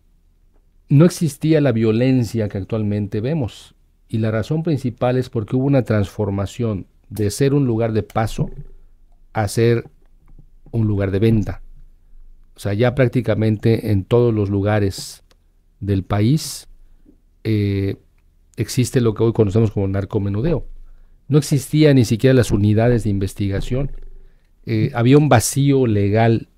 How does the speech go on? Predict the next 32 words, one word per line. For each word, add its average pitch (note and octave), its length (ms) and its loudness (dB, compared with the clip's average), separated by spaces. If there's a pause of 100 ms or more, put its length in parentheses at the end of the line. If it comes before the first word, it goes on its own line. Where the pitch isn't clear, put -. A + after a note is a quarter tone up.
(100)
en G#2 160 -4
esa G#2+ 280 -4
época A2 440 -4 (800)
que - 100 -2
luego B2 240 4
se G#2+ 140 -2
fue A#2 140 2
subsanando, G#2 720 0 (920)
donde, A#2+ 240 2
por A#2 160 0
ejemplo, C#3+ 220 4
la B2+ 100 4
policía A#2 500 4
local B2 640 4
no, B2 460 0 (100)
a-, A#2 120 -6 (100)
aún D3+ 360 8
sabiendo C#3 840 6 (640)
de A2 220 0
algunas, A2+ 640 2
un, A#2+ 560 -6
un, B2 300 -2
un B2 380 0
súper A#2 680 2
o A2 40 0
un B2 140 0
lugar A#2 460 2 (480)
donde G#2+ 320 -2
vendían G#2 720 4 (380)
la, G2 280 -4
la G2 220 -4
droga, A#2 420 0